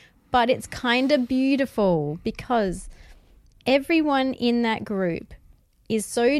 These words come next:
different, yet they all wanna connect so badly that even though they're all arguing with each other at times,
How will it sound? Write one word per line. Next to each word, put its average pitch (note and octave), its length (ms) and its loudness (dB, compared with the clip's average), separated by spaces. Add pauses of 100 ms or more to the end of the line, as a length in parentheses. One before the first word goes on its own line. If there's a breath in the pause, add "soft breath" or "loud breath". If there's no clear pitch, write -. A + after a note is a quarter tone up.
(120)
different, G3 680 -6 (340)
yet G#3+ 300 -2
they G#3+ 160 2
all A#3+ 220 -2
wanna A3+ 200 -2
connect A3 360 -6
so B3 320 0
badly B3 380 0
that - 260 -6
even C#4+ 440 2
though B3 320 2
they're G#3 240 -2
all C4 380 0 (160)
arguing A#3+ 520 -2
with A3 120 -2
each G#3+ 180 -8
other G#3 180 -2
at G3 120 -2
times, G3 460 -6